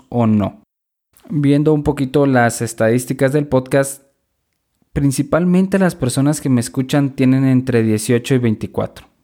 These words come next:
Todas las personas que tengan más o menos, obviamente cuentan, pero principalmente el grupo está en este lugar.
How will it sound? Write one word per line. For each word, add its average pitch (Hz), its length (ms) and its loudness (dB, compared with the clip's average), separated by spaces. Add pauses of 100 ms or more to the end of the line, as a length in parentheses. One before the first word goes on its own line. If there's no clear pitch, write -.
(220)
Todas 123 120 2
las 127 140 0
personas 117 460 -2
que 113 80 -6
tengan 117 300 0
más 113 260 0
o 117 60 0
menos, 113 520 -2 (460)
obviamente 120 480 0
cuentan, 135 520 0
pero 131 220 0
principalmente 135 1120 -2
el 113 120 -2
grupo 120 440 0
está 113 360 -2
en 110 100 2
este 113 220 -4
lugar. 98 380 -6